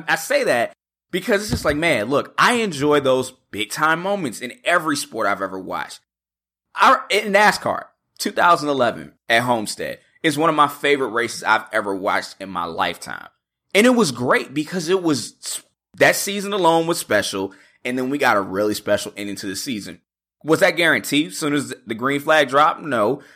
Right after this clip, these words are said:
But we ended up getting it, and that's why it's engraved in a lot of people's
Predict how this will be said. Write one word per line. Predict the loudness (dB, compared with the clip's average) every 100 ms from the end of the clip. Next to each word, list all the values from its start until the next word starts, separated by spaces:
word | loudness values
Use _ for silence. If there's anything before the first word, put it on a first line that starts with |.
| _
But | 0 2
we | 2 2
ended | 0 2
up | 0 0 -4
getting | 0 2 2
it, | -4 -6
and | -4 0
that's | 0 0
why | 2 2
it's | 0 -8 -8
engraved | -8 2 4 6 4 -2
in | -4
a |
lot | -2 -2
of |
people's | -2 -4 -6 -8 -12